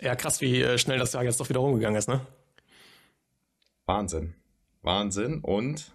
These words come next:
Speaker 2: das Schöne ist, ähm, um das mal vorwegzunehmen, wir werden aufeinandertreffen. Du hast dich durchgesetzt,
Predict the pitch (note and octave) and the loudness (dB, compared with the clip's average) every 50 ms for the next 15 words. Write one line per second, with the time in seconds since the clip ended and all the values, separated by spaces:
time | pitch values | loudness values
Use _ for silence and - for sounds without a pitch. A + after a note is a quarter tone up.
0 | _ _ - - F#2+ - - - G#2 G#2 A2 A2 G2 A2 A2+ A#2 - - - - | _ _ -4 -2 -2 0 0 0 0 0 0 0 0 0 -2 -2 -4 -8 -10 -12
1 | - _ _ _ _ _ _ _ _ F2+ F2+ F2+ F2 F2 F2 F2 F2 E2+ E2+ F2 | -16 _ _ _ _ _ _ _ _ -2 -2 0 0 0 0 0 0 -2 -2 -4
2 | F2+ - - _ - - F2 E2+ F2+ F2 - F2+ E2+ E2+ F#2 E2+ F2+ F2+ F2+ - | -6 -10 -14 _ -8 -6 -4 -2 -2 -2 -2 -2 -2 -2 -2 -2 -2 -2 -4 -4
3 | - F#2+ F#2 F#2 F#2+ F#2 F#2+ G2 G2 - _ _ _ _ _ _ _ _ _ _ | -4 -2 -2 -2 -2 -2 -4 -8 -10 -14 _ _ _ _ _ _ _ _ _ _
4 | - G#2+ A#2+ B2+ G#2+ G#2+ G#2 G#2 G#2+ G#2 G#2 - B2 B2+ D3 D3+ B2+ - - - | -2 -2 0 0 2 2 2 2 0 -2 -2 -2 -2 -2 0 0 -2 -2 -2 -4
5 | F2+ F2 - F2 E2 - - _ _ _ _ _ _ _ _ - G2+ G2+ G#2 G#2 | -4 -4 -4 -8 -10 -12 -14 _ _ _ _ _ _ _ _ -6 -4 -2 -2 -2
6 | G#2 - G2 F2+ - F#2 F#2 - G#2+ G2 G#2+ - - - - - - _ | -4 -6 -8 -4 -4 -4 -2 -2 -2 -2 0 -2 -2 -4 -8 -16 -20 _